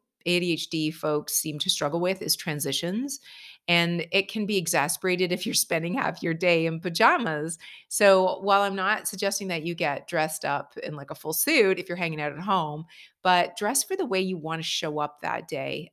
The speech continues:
Uh, for me, as I've mentioned a number of times before, I typically wear workout clothes as my ready outfit because,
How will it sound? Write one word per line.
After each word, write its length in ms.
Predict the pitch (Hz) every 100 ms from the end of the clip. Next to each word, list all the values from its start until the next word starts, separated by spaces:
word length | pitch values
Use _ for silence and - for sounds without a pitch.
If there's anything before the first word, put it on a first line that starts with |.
| 170
Uh, 180 | 160
for 160 | 156 196
me, 280 | 196 202 202
as 160 | 180 165
I've 120 | 156
mentioned 560 | 160 160 156 151 151 -
a 100 | 170
number 320 | 156 160 165
of 80 | 160
times 320 | 151 147 147
before, 540 | - - 160 151 151 - - - _ _ 185
I 40 |
typically 440 | - 208 226 220
wear 400 | 196 160 165 165
workout 360 | 165 170 190 190
clothes 440 | 220 208 214 220 -
as 340 | - 156 156 175
my 400 | 147 143 147 147 -
ready 460 | 147 156 156 151 -
outfit 540 | 160 165 - 214 214
because, 460 | - 170 180 165 -